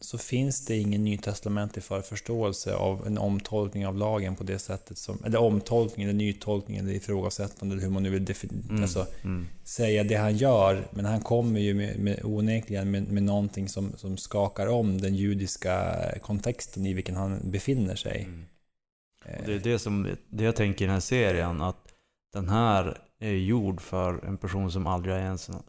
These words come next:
Speaker 2: eller naturligtvis gjord för alla, men någon som aldrig har läst Bibeln eller insatt i den.
Speaker 1: Nej.
Speaker 2: Så lägger de såna här grejer så att du ska s-, få som, förstå vad som kommer
Speaker 1: Mm.
Speaker 2: att hända sen.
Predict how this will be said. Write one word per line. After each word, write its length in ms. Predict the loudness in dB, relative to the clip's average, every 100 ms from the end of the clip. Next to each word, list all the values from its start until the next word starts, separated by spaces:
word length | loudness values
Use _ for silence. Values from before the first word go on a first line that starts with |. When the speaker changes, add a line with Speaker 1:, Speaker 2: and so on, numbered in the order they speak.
| -12 -6
Speaker 2:
eller 300 | -4 -6 -12 -20 -20 _ -16
naturligtvis 540 | -6 -2 -2 -4 -4
gjord 140 | -4 -4
för 80 | -4
alla, 340 | -2 -2 -2 -4
men 420 | -4 -2 -2 -4 -8 _ _ -6
någon 180 | -4
som 140 | -2 -4
aldrig 340 | -4 -4 -2 -2
har 80 |
läst 400 | 0 0 -2 -6
Bibeln 340 | -10 -8 -8 -8
eller 320 | -6 -6 -8 -8
insatt 540 | -8 -6 -2 -2 -2
i 120 | -8 -8
den. 240 | -8 -10 -14 _ -10
Speaker 1:
Nej. 260 | -6 -4 -2
Speaker 2:
Så 80 | 2
lägger 400 | 4 4 4 0
de 140 | 2
såna 240 | 0 2
här 340 | 4 4 2 0
grejer 600 | 0 0 2 2 2 -2 -16 -20 _ _ _ -18
så 60 |
att 80 | -12
du 100 | -12
ska 160 | -8 -8
s-, 140 | -8 -16 _
få 120 | -12
som, 400 | -2 0 0 -2 -10 -20 _ _
förstå 440 | -6 -4 -2 -2 0
vad 200 | -2 -2
som 120 | -2
kommer 140 | 0
Speaker 1:
Mm. 80 | 0
Speaker 2:
att 80 | -2
hända 260 | -2 -4
sen. 220 | -4 -6